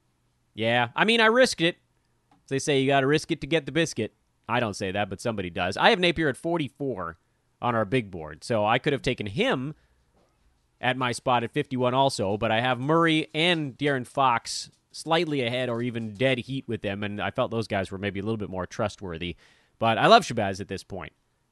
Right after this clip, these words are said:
He's gonna have a great resumption. There's no one in Washington. There's no one there. He can go nuts. Well, I mean, really, what's slowing him down? We saw those last few games he put together before the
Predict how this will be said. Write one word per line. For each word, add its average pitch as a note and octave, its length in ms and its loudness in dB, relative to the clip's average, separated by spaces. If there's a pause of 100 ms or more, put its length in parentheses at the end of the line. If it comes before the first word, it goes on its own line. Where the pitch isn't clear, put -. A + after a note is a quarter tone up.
He's C3+ 100 -8
gonna F3+ 160 2
have E3+ 120 2
a D#3+ 40 -2
great E3+ 280 4 (120)
resumption. D#3+ 460 2
There's A#2 140 -2
no G3+ 140 6
one A#3 140 6
in A#3 60 2
Washington. B3 540 4 (640)
There's A3 120 0
no D#4+ 120 6
one E4+ 100 6
there. F#4+ 280 2 (640)
He - 60 -10
can C4 120 -6
go C#4 120 8
nuts. D#4 460 0 (800)
Well, D#3 140 2
I - 40 2
mean, A3+ 140 2
really, D4 220 2
what's F3+ 180 4
slowing A#3+ 280 4
him A3 100 0
down? B3 200 6
We C#3 80 0
saw E3+ 260 0
those F3 200 0
last D#3 320 0
few D#3 160 -6
games D3 580 -2
he C3 140 -8
put B2 200 -4
together A#2+ 480 -4 (580)
before D#3+ 500 2
the A#2+ 480 -2